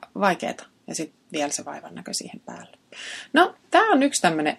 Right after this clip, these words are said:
ennen vai jälkeen. Mut sit mä oon miettinyt tätä ennen vai jälkeen asiaa myös niinku järjestyksen pitämisen näkökulmasta. No, tästä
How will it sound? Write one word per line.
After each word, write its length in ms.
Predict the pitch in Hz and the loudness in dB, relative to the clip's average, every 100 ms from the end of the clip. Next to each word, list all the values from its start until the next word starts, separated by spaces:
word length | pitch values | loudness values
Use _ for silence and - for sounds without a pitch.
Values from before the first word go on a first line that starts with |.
| _ | _
ennen 320 | 185 170 156 | -2 0 -2
vai 160 | 151 - | -2 2
jälkeen. 340 | 170 180 - | 2 2 0
Mut 80 | 226 | 0
sit 160 | 453 466 | 2 2
mä 60 | |
oon 100 | 466 | 6
miettinyt 360 | 302 294 277 240 | 8 8 6 4
tätä 220 | 233 233 240 | 4 2 6
ennen 360 | 285 247 185 - | 6 8 6 2
vai 200 | 190 190 190 | 0 2 6
jälkeen 600 | 240 226 - 151 151 151 - - - - - - | 8 6 4 -2 -4 -8 -16 -20 -20 -20 -20 -2
asiaa 720 | 180 175 170 160 156 151 - _ _ _ _ - | 2 2 2 0 0 0 -2 _ _ _ _ 0
myös 340 | 202 220 220 | 2 4 2
niinku 160 | 226 233 | 0 2
järjestyksen 960 | 226 190 392 156 - - - - 143 | 6 8 8 4 2 -4 -4 -2 -2
pitämisen 760 | 139 151 143 143 - - - - - - - - | -2 -2 -2 -4 -4 -4 -4 -6 -10 -12 -12 -8
näkökulmasta. 880 | - - - - - - - - - - _ _ _ _ _ _ _ _ - _ _ _ _ - | -6 -4 -6 -6 -10 -4 -4 -4 -8 -10 _ _ _ _ _ _ _ _ -20 _ _ _ _ -6
No, 180 | 180 - - | -4 -4 -2
tästä 360 | 294 403 - | 0 2 2